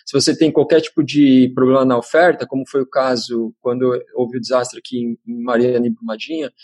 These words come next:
é, o preço tende também a, a responder. Então, é, são, são produtos, né, onde a gente vê uma oferta muito elevada, guarda muita, muita relação, então,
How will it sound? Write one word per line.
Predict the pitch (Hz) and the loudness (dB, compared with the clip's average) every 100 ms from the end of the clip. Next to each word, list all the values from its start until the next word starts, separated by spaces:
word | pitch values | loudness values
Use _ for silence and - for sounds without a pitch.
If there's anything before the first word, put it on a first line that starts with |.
| - _ _ - | -20 _ _ -4
é, | 117 | -2
o | 120 | -2
preço | 139 147 151 | 0 0 -2
tende | - 156 156 | -2 -2 -2
também | - 151 156 156 | -4 -4 -2 -4
a, | 147 - | -6 -8
a | 143 147 | -8 -8
responder. | 147 151 - - 180 127 120 | -8 -8 -8 -6 -4 -4 -6
Então, | 117 160 196 180 131 120 123 | 0 2 2 2 0 -4 -6
é, | 123 123 120 117 113 | -4 -2 -2 -4 -8
são, | 113 - 160 180 160 127 - _ _ _ _ | -6 -2 0 2 0 -2 -6 _ _ _ _
são | - - 151 147 151 143 135 131 | -10 -2 0 0 -2 -4 -6 -6
produtos, | 160 175 143 147 - 113 | 0 0 2 -2 -4 -8
né, | 131 | -6
onde | 143 143 | -6 -8
a | |
gente | 147 127 | -14 -8
vê | 147 | -6
uma | 143 135 127 113 | -6 -6 -6 -6
oferta | 123 127 - 165 196 | -8 -6 -2 -2 -2
muito | 175 175 | -8 -6
elevada, | 175 165 151 175 175 | -6 -6 -4 0 0
guarda | 160 160 156 | 0 0 -2
muita, | 180 190 196 | -6 -10 -12
muita | 170 185 196 | -10 -12 -10
relação, | 180 175 165 - - 139 127 | -6 -4 -4 -6 -6 -4 -6
então, | 120 127 | -8 -16